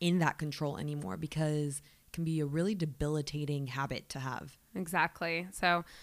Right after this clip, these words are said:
Speaker 2: not only what we did, but also just the situations in life that kind of led us to releasing some of that control and took us to where we are now. And we also talked to you guys about how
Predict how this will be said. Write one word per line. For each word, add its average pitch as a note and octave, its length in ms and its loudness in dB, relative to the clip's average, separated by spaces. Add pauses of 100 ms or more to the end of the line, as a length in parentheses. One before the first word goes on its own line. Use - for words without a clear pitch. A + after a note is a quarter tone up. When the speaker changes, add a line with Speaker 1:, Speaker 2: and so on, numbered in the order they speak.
(240)
Speaker 2:
not G3+ 240 6
only G#3+ 240 6
what F#3 220 4
we F3 140 2
did, F#3 320 0
but G3+ 120 2
also E3+ 320 -2
just E3 440 -4
the F3 80 -2
situations E3+ 840 0
in E3+ 220 0
life E3 360 -4
that E3+ 280 0
kind F3 220 0
of E3 160 -4
led E3 180 2
us F3+ 500 -4 (320)
to F3+ 240 2
releasing E3+ 760 0 (120)
some F3 280 0
of E3+ 100 -2
that - 220 0
control F3 680 -2 (420)
and E3+ 220 -2
took F3+ 160 -4
us F3 160 -2
to - 100 -4
where F3 160 2
we E3 140 0
are D#3+ 160 4
now. D#3+ 460 0 (480)
And F#3 520 4
we G3 320 0
also F#3 800 0 (180)
talked D4+ 340 4
to A#3+ 60 2
you A3 60 6
guys F#3+ 420 8
about F#3 460 6
how A3 800 4